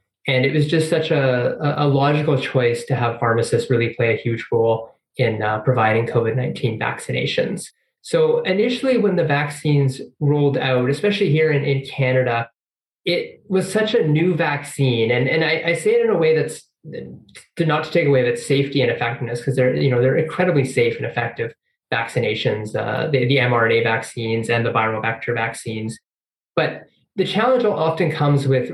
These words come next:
rolling it out and tracking. And anytime you have a new vaccine product, it typically, uh, would benefit from public health oversight. So that's how it started here, is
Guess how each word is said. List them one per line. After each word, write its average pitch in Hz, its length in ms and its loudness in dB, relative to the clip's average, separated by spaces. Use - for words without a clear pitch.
rolling 147 340 2
it 127 100 0
out 131 480 0
and 113 100 -4
tracking. 123 800 -2
And 113 180 -2
anytime 202 500 2
you 175 100 4
have 143 80 2
a - 20 2
new 143 200 4
vaccine 131 500 -2
product, 117 540 -2
it 156 160 -2
typically, 180 840 0
uh, 156 260 0
would 147 180 2
benefit 135 360 0
from 123 200 -2
public 127 360 0
health 120 380 -2
oversight. 120 640 0
So - 160 -2
that's - 280 -2
how - 200 0
it - 120 -2
started 120 480 -2
here, 110 420 0
is 123 400 0